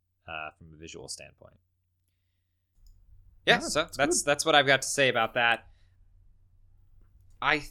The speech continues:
Speaker 1: think we should move on to our quests, and there's kind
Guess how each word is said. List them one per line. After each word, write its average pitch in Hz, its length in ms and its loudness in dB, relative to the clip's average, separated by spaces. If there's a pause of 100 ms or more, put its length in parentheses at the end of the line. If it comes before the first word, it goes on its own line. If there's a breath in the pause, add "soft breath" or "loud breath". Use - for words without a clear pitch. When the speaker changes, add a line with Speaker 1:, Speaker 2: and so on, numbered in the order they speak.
(220)
Speaker 1:
think - 420 -14 (100)
we 151 220 -8
should 139 520 0 (100)
move 131 360 -4
on 127 360 -4 (160)
to 117 300 -6
our 104 160 -4
quests, - 1000 -4 (100)
and 113 800 -8 (1120)
there's 151 400 -6
kind - 260 -20